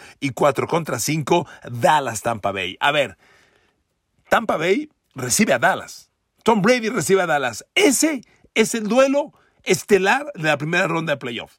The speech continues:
Es el partido que todos queremos ver. Y mire, de aquí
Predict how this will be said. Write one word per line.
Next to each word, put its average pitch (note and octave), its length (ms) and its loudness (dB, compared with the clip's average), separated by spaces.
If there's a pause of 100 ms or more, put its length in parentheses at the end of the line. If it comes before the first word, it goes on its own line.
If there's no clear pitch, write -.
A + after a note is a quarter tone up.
(240)
Es - 100 -2
el A3+ 100 2
partido G3+ 480 -2
que G3+ 120 -2
todos A3 440 0
queremos D3+ 440 -4
ver. G#2 160 -10 (580)
Y - 120 -6
mire, F#3 280 2
de C#3+ 240 -4
aquí A3+ 420 0